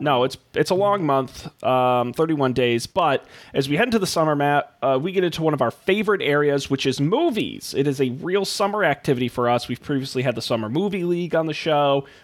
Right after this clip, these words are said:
We have, uh, for the last couple of years, had a summer movie franchise, uh, that we've watched. And I don't think this year is gonna be any exception. So I think on the agenda for tonight's show, we're gonna decide which movie franchise we're gonna be watching this summer,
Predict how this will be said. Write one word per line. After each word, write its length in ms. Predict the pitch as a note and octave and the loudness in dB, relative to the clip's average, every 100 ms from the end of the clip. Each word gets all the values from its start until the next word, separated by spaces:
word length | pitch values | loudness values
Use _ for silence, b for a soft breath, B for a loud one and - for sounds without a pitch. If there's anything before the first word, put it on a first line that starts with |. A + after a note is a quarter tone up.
| B | B
We 160 | C3+ | 2
have, 240 | B2+ A#2 A2+ | 2 0 0
uh, 160 | A#2 | 0
for 160 | A2 C#3 | 0 0
the 80 | C3+ | 2
last 240 | D3 C#3+ | 2 0
couple 200 | - C#3+ | -4 -4
of 20 | C#3 | 0
years, 180 | C#3 | 0
had 140 | C3 A#2+ | 0 -2
a 40 | |
summer 260 | - C3 A2+ | -2 -2 -2
movie 340 | B2 F3+ F#3+ | -2 -2 -4
franchise, 1000 | - E3+ D#3+ D3+ - D3 D3 C#3+ C#3+ - - | -2 0 0 -2 0 2 2 2 -2 -4 -4
uh, 260 | C3 C3 B2 | 0 2 2
that 200 | C3+ - | 0 0
we've 220 | C3 A#2+ | -2 -2
watched. 560 | A#2+ B2 B2+ - - - B B B | 0 2 0 -4 -14 -18 B B B
And 120 | - F3 | -2 0
I 40 | |
don't 100 | D4 | 2
think 160 | D#4 A#3+ | -2 -4
this 160 | A3+ | -4
year 100 | A3+ | -2
is 120 | G#3 | -2
gonna 160 | F3+ F#3+ | 0 -2
be 200 | F3 E3 | -2 -2
any 160 | E3+ F3+ | 0 0
exception. 440 | D#3 - D#3+ - | 0 -2 -2 -2
So 140 | A#2 B2+ | -4 -2
I 20 | |
think 160 | F3+ D#4+ | -2 0
on 60 | |
the 140 | F4 G3+ | 2 0
agenda 400 | D3 D#3+ G#3+ D#4 | 0 -2 -2 -2
for 160 | G#3+ | -4
tonight's 360 | - D3 B2 - | -2 0 0 0
show, 420 | - B2 A2 A2 B B B | -2 2 2 0 B B B
we're 180 | - F3+ | -2 0
gonna 260 | A3+ A#3+ E3 | 2 2 0
decide 840 | - D#3+ - - A3+ B3 C#3 B2+ | 0 -2 -2 -2 0 2 2 0
which 220 | D#3+ G#3 D#3+ | 0 -2 0
movie 380 | E3+ A3 G#3 | 0 0 -4
franchise 600 | F3 C#3+ B2+ A#2 B2 A#2 | -4 -2 -2 0 0 0
we're 140 | C3 C#3+ | 0 2
gonna 120 | F#3 | 4
be 120 | F3+ | 4
watching 420 | D#3 D3 C#3 C#3 | 4 2 0 0
this 100 | B2 | 0
summer, 440 | - E3 C#3+ B2 | 0 2 2 0